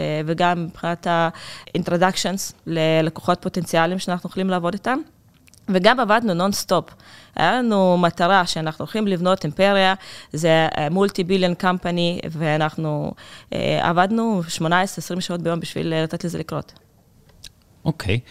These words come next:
Speaker 2: ואיך, אה, מתמודדים עם, אה, סקייל? זאת אומרת, באיזשהו שלב החברה מתחילה להיות מצליחה וגדלים, אנחנו היום כבר עם שש מאות עובדים, אה, כמה מדי-
Speaker 1: שש מאות שבעים.
Speaker 2: או-אה. אוקיי. זה צמח מאז שהגעתי, סתם.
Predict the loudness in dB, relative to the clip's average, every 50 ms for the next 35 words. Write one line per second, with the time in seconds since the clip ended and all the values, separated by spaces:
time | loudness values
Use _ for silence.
0 | -20 -20 -20 -20 -12 -4 -2 -2 -2 -2 _ 0 2 2 2 2 0 2 2 4
1 | 4 6 4 4 4 6 4 6 6 4 4 6 6 6 6 6 6 4 4 4
2 | 4 2 2 2 2 2 0 2 2 2 2 2 2 2 2 4 4 2 2 2
3 | 2 4 4 4 4 2 0 -2 -2 0 2 2 2 2 2 0 0 0 0 0
4 | 0 -2 -4 -6 -8 -6 -4 -4 -2 2 2 4 4 4 4 2 2 2 2 0
5 | -2 -2 -2 0 2 4 4 4 2 0 0 0 2 2 2 2 2 0 0 -2
6 | -4 -6 -4 -2 -2 -2 -2 -6 -8 -6 -4 2 2 4 4 4 2 2 0 -2
7 | -2 -4 -6 -8 -10 _ _ -4 -2 0 0 2 2 2 2 2 2 2 0 0
8 | -2 -2 -2 -2 -4 -6 -8 _ _ -12 -4 -2 0 0 0 -2 -4 _ _ _
9 | -20 _ -20 -20 _ _ _ -14 -10 -2 -2 0 0 -2 -4 _ _ _ -12 -10
10 | -10 -8 -2 2 2 2 4 4 2 0 0 -2 -4 -4 -4 -6 -6 -2 0 2
11 | 2